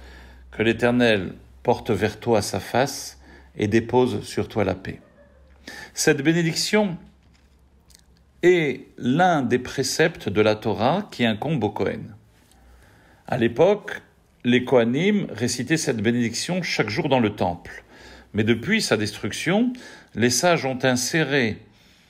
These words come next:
cette bénédiction dans la répétition de la Hamida, ce devoir de bénir. Alors, selon les coutumes, les, les lieux,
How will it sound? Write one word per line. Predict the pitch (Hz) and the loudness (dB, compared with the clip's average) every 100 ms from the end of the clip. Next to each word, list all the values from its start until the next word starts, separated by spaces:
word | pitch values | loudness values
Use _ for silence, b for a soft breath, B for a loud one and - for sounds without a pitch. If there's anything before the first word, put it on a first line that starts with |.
| b - | b -6
cette | - 110 | 0 0
bénédiction | 104 113 117 113 - - 175 | 2 2 2 0 -4 -2 0
dans | 123 113 | 2 4
la | 104 | 4
répétition | 113 117 120 101 - 147 | 0 -2 -4 -4 -2 0
de | 113 | 2
la | 98 | 2
Hamida, | 95 92 90 95 160 202 - _ b b b | 0 -2 -2 -2 -2 -6 -18 _ b b b
ce | - - | -8 -2
devoir | 110 113 101 123 | 2 2 2 0
de | 101 | 0
bénir. | 92 101 95 92 - - - B B B B B B B _ _ _ | 0 0 0 -2 -6 -12 -20 B B B B B B B _ _ _
Alors, | - - - | -20 -18 -12
selon | - 104 104 151 | -6 0 4 4
les | 147 113 | 4 0
coutumes, | - 104 - 135 160 160 151 135 113 92 98 | -2 -6 -2 0 2 2 0 0 0 -2 -8
les, | 98 98 | -6 -4
les | 98 104 | 0 0
lieux, | 107 123 160 175 185 | 0 2 4 4 2